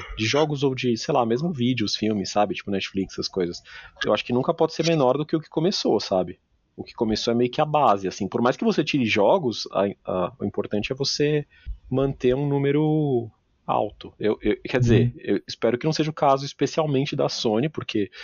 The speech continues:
Speaker 1: não seria também possível que, sei lá, eles não conseguissem bancar por muitos meses alguns third party, sabe?
Speaker 2: Uhum.
Speaker 1: E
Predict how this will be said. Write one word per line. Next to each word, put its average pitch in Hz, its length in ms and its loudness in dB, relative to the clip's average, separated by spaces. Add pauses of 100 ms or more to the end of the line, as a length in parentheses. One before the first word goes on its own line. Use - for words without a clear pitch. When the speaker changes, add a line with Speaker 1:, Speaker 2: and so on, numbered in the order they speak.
(220)
Speaker 1:
não 110 220 0
seria 110 240 2
também 113 340 0
possível 120 640 -2
que, 98 400 -4 (360)
sei - 160 -2
lá, 95 160 4
eles 92 140 -4
não 110 60 0
conseguissem 113 680 0
bancar 107 300 0
por 120 200 -2
muitos 117 400 0
meses 110 360 0
alguns 101 380 -2
third 92 240 -2
party, 101 640 2
sabe? 104 440 0 (440)
Speaker 2:
Uhum. 117 240 2
Speaker 1:
E 90 420 -6